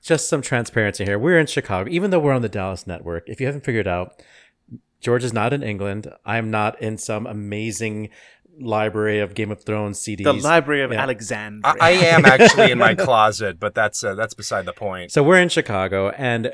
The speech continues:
Speaker 1: we have watched the transformation of Chicago Opera Theater since Lydia Yankovskaya has taken over. And, you know,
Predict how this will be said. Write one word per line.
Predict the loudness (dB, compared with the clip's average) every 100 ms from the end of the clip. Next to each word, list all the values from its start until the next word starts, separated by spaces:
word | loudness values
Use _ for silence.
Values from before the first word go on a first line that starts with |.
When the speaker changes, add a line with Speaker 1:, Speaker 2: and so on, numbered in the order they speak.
| -8
Speaker 1:
we | -8 -4 0
have | 0 -2 -4
watched | -2 0 0 -4 -12
the |
transformation | -4 -4 -4 -8 -8 -8 -10
of | -10
Chicago | -8 -8 -6
Opera | -6 -6
Theater | -8 -6 -6
since | -6 -10 -8 -8 -10 -12 _ _ _ _ -6
Lydia | -2 0
Yankovskaya | -2 -8 -8 -6 -6
has | -8 -6
taken | -6 -6 -10
over. | -10 -8 -8 -8 -10 _ _ _ _ _
And, | -4 -2 -2 -2 -4 -6
you | -4 -2
know, | -2 -4